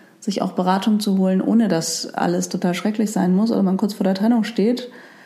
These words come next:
Äh, ich glaube ganz im Gegenteil, also Paar-, Coaches und Therapeuten sind ja immer ganz begeistert, wenn man sich Hilfe holt, ähm, <laughs> ohne dass eine Riesenkrise da ist. Ähm, und das macht ja auch richtig Spaß, kann man fast sagen, ne? Also für uns ist das ja eigentlich immer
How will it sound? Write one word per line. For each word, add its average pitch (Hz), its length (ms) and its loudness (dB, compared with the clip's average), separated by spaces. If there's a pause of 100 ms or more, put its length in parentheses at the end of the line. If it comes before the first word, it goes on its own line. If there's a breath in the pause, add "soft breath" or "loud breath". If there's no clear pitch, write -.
(300 loud breath)
Äh, 196 140 0
ich 190 60 -2
glaube 190 200 0
ganz 185 160 0
im 185 80 2
Gegenteil, 208 420 2
also 180 360 -2 (720 loud breath)
Paar-, 202 240 2
Coaches 214 420 0
und 190 360 0
Therapeuten 202 420 0
sind 190 120 2
ja 196 60 0
immer 196 140 2
ganz 196 180 0
begeistert, 190 540 0
wenn 190 100 2
man 180 140 2
sich 190 140 -2
Hilfe 196 300 0
holt, 185 360 0
ähm, 226 520 4
<laughs> 202 80 0
ohne 240 280 4
dass 185 400 0
eine 190 160 0
Riesenkrise 220 640 4
da 202 260 2
ist. 302 160 -2 (560 loud breath)
Ähm, 196 640 4
und 185 460 0
das 190 120 2
macht 190 200 2
ja - 100 2
auch 190 60 -2
richtig 196 240 -2
Spaß, - 520 0
kann 190 120 0
man 156 100 0
fast - 240 -4
sagen, 170 220 0
ne? 214 120 4
Also 190 200 0
für - 140 -6
uns 190 140 0
ist 208 60 -2
das 190 120 -4
ja - 80 0
eigentlich 196 160 0
immer 190 420 0